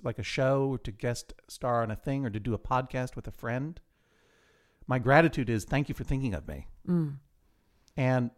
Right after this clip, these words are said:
Speaker 1: the real powerful lesson among many,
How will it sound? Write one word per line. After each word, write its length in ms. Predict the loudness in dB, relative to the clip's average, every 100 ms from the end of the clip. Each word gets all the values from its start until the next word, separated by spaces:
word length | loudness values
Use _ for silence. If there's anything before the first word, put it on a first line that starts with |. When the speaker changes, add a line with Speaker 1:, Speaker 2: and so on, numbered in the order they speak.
| -6
Speaker 1:
the 260 | -2 -2
real 540 | -2 0 2 4 4 2
powerful 540 | 0 0 -2 0 0
lesson 560 | 2 0 0 -2 -4 -4
among 360 | -2 2 2 2
many, 460 | 2 0 -2 -10